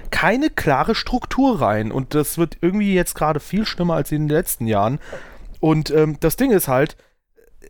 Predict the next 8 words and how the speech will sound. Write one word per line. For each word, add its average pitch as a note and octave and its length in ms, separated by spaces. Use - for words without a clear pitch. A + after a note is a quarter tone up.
ich E3 200
muss G3 220
auch E3 200
an D#3+ 160
der D3+ 100
Stelle D3+ 320
sagen, E3+ 540
so D3+ 340